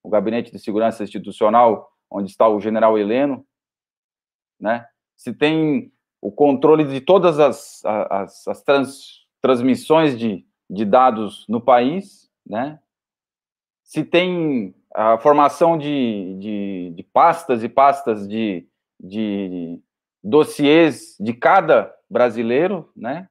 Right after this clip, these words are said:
a partir dessa, do, do, do, do sistema de Big Data, né, que consegue trabalhar com, com muitos dados, e tu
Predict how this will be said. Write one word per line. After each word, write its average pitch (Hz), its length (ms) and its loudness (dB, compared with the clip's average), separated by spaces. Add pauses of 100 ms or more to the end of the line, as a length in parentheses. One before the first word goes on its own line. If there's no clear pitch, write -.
a - 80 -10
partir 107 440 0
dessa, 104 520 0 (300)
do, 95 400 -8
do, 92 260 -10
do, 95 200 -10
do 98 180 -12
sistema 123 420 0
de 104 140 -2
Big 107 260 0
Data, 131 380 4
né, 127 140 0
que - 100 -20
consegue 110 340 -2
trabalhar 117 360 4
com, 98 200 -8 (640)
com 104 120 -4
muitos 113 340 -2
dados, 123 380 4 (720)
e 165 180 -2
tu 202 380 -2